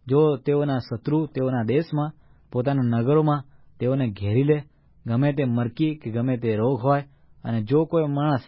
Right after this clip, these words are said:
કે તારા બધા ઇસ્રાએલ લોક પોતપોતાના હૃદયનો રોગ જાણીને જે કંઈ પ્રાર્થના કે યાચના કરે ને પોતાના હાથ આ મંદિર તરફ પ્રસારે, તો તું તારા રહેઠાણ આકાશમાં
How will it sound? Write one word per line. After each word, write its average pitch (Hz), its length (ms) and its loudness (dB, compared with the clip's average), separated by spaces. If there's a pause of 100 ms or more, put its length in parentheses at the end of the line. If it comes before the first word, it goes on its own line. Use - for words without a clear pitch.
(440)
કે 135 140 -2
તારા 131 540 0
બધા 123 560 0
ઇસ્રાએલ 139 440 -2
લોક 147 220 2 (560)
પોતપોતાના 127 800 -2
હૃદયનો 120 440 0
રોગ 123 260 0
જાણીને 131 380 2 (460)
જે 117 300 0
કંઈ 143 240 -4
પ્રાર્થના 123 560 -2
કે 113 100 -4
યાચના 110 480 -2
કરે 120 220 0 (520)
ને 127 140 0
પોતાના 123 480 -4
હાથ 123 280 -2 (340)
આ 113 100 -4
મંદિર 139 380 0
તરફ 127 240 -2
પ્રસારે, 127 420 -2 (420)
તો 135 100 2 (100)
તું 151 260 -4
તારા 127 320 0
રહેઠાણ 120 460 -2
આકાશમાં 139 640 -4